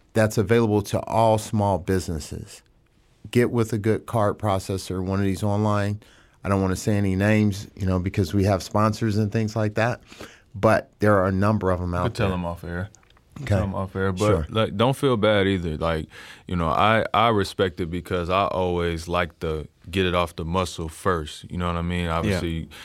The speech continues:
Speaker 2: you know, my story and, and that's how this podcast was born is from betting on yourself, right? So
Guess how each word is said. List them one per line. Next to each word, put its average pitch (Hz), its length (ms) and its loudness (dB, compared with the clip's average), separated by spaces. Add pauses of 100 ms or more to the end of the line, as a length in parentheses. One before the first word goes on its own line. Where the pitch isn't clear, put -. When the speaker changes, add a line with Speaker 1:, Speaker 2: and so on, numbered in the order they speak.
(220)
Speaker 2:
you 82 80 -6
know, 80 120 -4
my 82 220 -2
story 85 520 -2
and, 80 240 -6
and 80 160 -6
that's 82 200 -6
how 85 140 -2
this 80 360 -8 (120)
podcast 82 540 -6
was 80 100 -8
born 85 420 -4
is 80 160 -8
from 82 280 -8
betting 82 260 -2
on 82 140 -2
yourself, 78 480 -4
right? 82 180 -2
So 82 280 -4